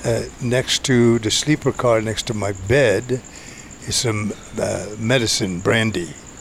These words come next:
No, it's brandy. Yes, brandy. And, and then, uh, I need some caffeine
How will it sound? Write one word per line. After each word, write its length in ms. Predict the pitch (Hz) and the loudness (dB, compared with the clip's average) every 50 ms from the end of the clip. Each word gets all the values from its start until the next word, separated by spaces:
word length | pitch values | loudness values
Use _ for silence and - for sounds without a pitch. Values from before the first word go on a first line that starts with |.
| - - - - - - - - | -20 -20 -20 -20 -20 -20 -14 -6
No, 300 | 120 113 107 90 78 78 92 107 | -2 0 0 2 0 -2 -4 -6
it's 140 | 101 92 - | -6 -6 -4
brandy. 480 | 92 101 104 101 87 87 - - 82 85 | -2 0 0 0 0 -2 -2 -4 -4 -4
Yes, 220 | 87 92 85 - - | -4 -4 -4 -4 -6
brandy. 640 | - 98 - 104 104 110 113 104 113 131 135 120 - - - - - - - - - - - - - - - - | -4 -2 -2 0 0 0 -2 0 0 0 0 -2 -4 -10 -18 -20 -20 -18 -18 -18 -18 -18 -18 -20 -20 -20 -10 -4
And, 580 | - - 113 113 110 107 110 107 107 107 107 104 - - - - | 0 2 4 4 4 6 6 4 4 2 2 0 -2 -2 -2 -6
and 100 | 117 110 | -2 0
then, 380 | 120 123 127 123 123 120 123 123 - - | 2 2 4 2 2 0 0 -2 -2 -2
uh, 300 | 113 110 107 107 110 110 - - - | 0 0 2 0 -2 -2 -4 -6 -4
I 60 | 107 | -2
need 140 | 113 120 117 | -2 -2 -2
some 180 | 107 - 117 104 | -2 -2 -4 -4
caffeine 840 | - - 113 104 - - 156 147 135 120 113 107 113 135 151 135 | -2 0 0 0 2 2 4 6 6 6 4 4 2 0 0 -4